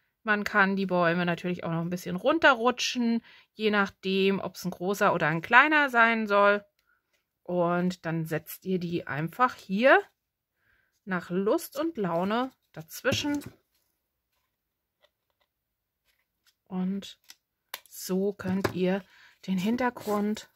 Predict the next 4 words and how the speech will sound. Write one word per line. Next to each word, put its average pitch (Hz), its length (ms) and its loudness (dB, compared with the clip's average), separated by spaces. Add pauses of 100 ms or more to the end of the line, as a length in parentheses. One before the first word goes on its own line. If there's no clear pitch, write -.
(140)
wunderschön 240 1160 0 (500)
dekorieren. 214 840 0 (2500)
So. - 380 -12 (460)
<clears throat> - 80 -16